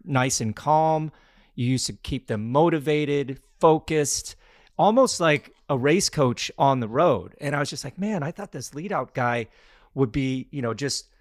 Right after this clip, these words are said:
you know, kind of fending for himself." But you fended not only for Mark, but, like, kind of the whole gruppetto. And <clears throat> I remember coming back to you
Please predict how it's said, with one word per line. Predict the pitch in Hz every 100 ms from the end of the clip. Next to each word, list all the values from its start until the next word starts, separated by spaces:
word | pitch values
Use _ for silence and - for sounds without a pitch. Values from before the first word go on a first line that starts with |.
| _ _ _ _ -
you | 127
know, | 113 98 -
kind | - 147
of | 127
fending | - 156 147
for | 143
himself." | 123 104 - 202 131 - -
But | 135 - _ _ -
you | 151
fended | 147 196 202 180 143
not | 190
only | 185 165
for | 143 143
Mark, | 127 160 160 - - _ _ _ -
but, | 147 143
like, | 147 139 -
kind | 151 143
of |
the | 131
whole | - 165 151
gruppetto. | 127 107 - 147 101 - _ _ _ _ _
And | 147 147 139 135 127 _
<clears throat> | 151 139 -
I | 151
remember | 147 156 180
coming | 175 160 147
back | 147 - -
to | 143
you | 131